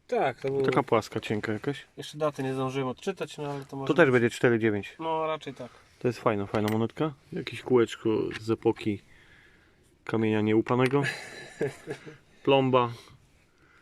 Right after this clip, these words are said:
Speaker 1: Nie, to jest, y, kaszubska obrączka.
Speaker 2: No. <laughs> Wersja bieda, tak?
Speaker 1: <laughs> Tak.
Speaker 2: Taka. No i teraz u mnie. U mnie to scyzor.
Speaker 1: No tutaj się na-,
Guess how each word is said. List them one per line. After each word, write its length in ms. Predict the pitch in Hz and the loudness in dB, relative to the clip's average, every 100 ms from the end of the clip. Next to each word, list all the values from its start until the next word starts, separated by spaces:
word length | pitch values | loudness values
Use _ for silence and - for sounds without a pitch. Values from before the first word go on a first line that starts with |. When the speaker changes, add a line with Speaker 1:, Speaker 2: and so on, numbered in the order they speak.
| _ _ - | _ _ -6
Speaker 1:
Nie, 220 | 143 139 | -4 -2
to 180 | 123 131 | -2 0
jest, 300 | 160 202 - | 0 -2 -6
y, 220 | 254 262 | -8 -8
kaszubska 420 | - 233 240 - 262 | -10 -12 -12 -10 -8
obrączka. 500 | 262 196 - 123 113 _ _ _ _ | -2 -4 -4 -10 -10 _ _ _ _
Speaker 2:
No. 400 | 127 117 98 98 - _ _ _ _ _ _ - - - | -4 -4 -4 -8 -18 _ _ _ _ _ _ -14 -10 -8
<laughs> 800 | - - - - - - - 110 | -10 -12 -20 -20 -20 -20 -16 0
Wersja 380 | 113 113 - | 2 4 2
bieda, 300 | 110 117 107 95 - | 2 2 2 -2 -4
tak? 180 | 123 135 - 143 | -4 -4 -6 -10
Speaker 1:
<laughs> 180 | 143 - 123 | -10 -10 -6
Tak. 120 | 131 - 131 117 110 | -6 -6 -12 -16 -8
Speaker 2:
Taka. 340 | - 135 104 101 _ - - - - - - _ | -6 -6 -6 -10 _ -20 -20 -14 -14 -14 -18 _
No 80 | 143 | 0
i 60 | 139 | 4
teraz 240 | 139 131 | 2 4
u 80 | 139 | 4
mnie. 280 | 104 95 - - | 2 -4 -12 -8
U 140 | - 135 | -2 0
mnie 160 | 120 | 2
to 140 | 107 101 | -2 -6
scyzor. 440 | - 127 127 127 - - - _ - _ _ _ - | -2 2 4 2 -4 -20 -20 _ -20 _ _ _ -12
Speaker 1:
No 160 | 139 127 | -10 -10
tutaj 280 | - 120 | -12 -14
się 140 | - 120 | -10 -10
na-, 200 | 117 | -10